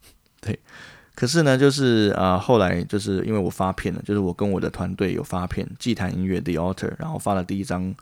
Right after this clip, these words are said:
专辑，然后就开始有一些广播的邀约，然后就去，哦，然后，呃，可能有，呃，去上什么中央广播吗？然后，呃，好，去上我朋友阮丹青的广播节目，对，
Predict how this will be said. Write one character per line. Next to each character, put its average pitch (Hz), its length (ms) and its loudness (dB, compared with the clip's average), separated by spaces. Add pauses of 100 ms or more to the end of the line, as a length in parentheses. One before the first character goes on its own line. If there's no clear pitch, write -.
(340)
专 92 200 -2
辑， - 240 -8 (380)
然 95 100 -8
后 98 60 -2
就 104 80 -2
开 107 180 -4
始 98 140 -4
有 90 100 2
一 95 60 0
些 101 100 0
广 90 240 -4
播 95 140 -2
的 95 140 0
邀 92 260 0
约， 90 240 0
然 87 100 -2
后 87 80 -2
就 87 140 -4
去， - 460 -4
哦， - 280 -8
然 107 140 -8
后， 95 200 -2 (400)
呃， - 380 -6
可 - 120 -10
能 101 120 -4
有， 104 80 -4 (140)
呃， - 300 -6
去 - 180 -8
上 92 260 -6
什 101 80 -8
么 - 120 -6
中 104 200 -4
央 104 140 -4
广 90 200 -4
播 95 180 0
吗？ 92 420 -2
然 160 100 -4
后， 101 380 -2 (460)
呃， - 680 -8 (120)
好， - 200 -8
去 - 160 -10
上 95 260 -4 (200)
我 95 200 -6
朋 101 200 -6
友 95 160 0
阮 92 200 -2
丹 98 220 -2
青 98 420 -4 (480)
的 95 200 -2
广 87 160 -4
播 98 160 -2
节 92 180 -4
目， 95 300 -2 (180)
对， - 220 -6